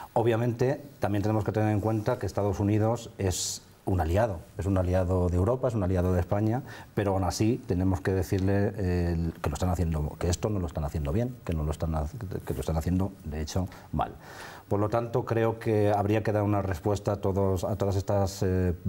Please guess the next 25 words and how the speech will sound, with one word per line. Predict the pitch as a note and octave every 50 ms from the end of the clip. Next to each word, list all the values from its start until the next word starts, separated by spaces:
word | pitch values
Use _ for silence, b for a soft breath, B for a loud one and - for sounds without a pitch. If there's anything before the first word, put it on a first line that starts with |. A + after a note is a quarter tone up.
| F2+ F#2+ F#2 F2 E2+
políticas | - F2+ F2 G2+ G2+ G2+ G#2+ F#2+ - - G#2+ G#2+ G#2+ G2+ - - -
que, | - G2+ G2 G2 F#2+ F#2 F#2+ F2 -
que | - F#2+
está, | F#2 - - G#2+ G2+ G2+ G2+ G2+ F#2+ F#2 F#2+ - -
eh, | - - - G#2 G#2+ G#2+ G#2+ A2 G#2 G#2 - G#2+ -
que | -
está | F#2 - A2+ A2
llevando | G#2+ G#2 G#2 G2+ F#2 G2
a | G2
cabo. | - C3+ C3 A2+
También | G2+ F2+ G2 G#2 G#2+ G#2 G#2 B B B B
creo | - G#2+ A2
que | G#2+ A2+
hace | - A2+ G2+
dos | G2+ F#2+ F2
días, | F#2+ A#2 A#2+ B2 A2 A2 G2+ - B B B B -
o | - G2 F#2+ F#2 F#2 F2+ F2+ F2+ F2+ -
dos | - F#2+ F#2 F#2 G#2 G2+
días | G#2+ G#2+ G2 -
antes | A#2+ B2 A#2 - G#2+ G2 F#2
de, | G2 G2 G2 G2 F#2+
del | F#2+ G#2 F#2+
decreto, | F#2 G2+ F#2+ - G#2 A2 G#2 - - G2+ F#2+ F2+ B B B B B -
ah, | - G2 G2+
eh, | F#2+ F#2+ F2+ F2 -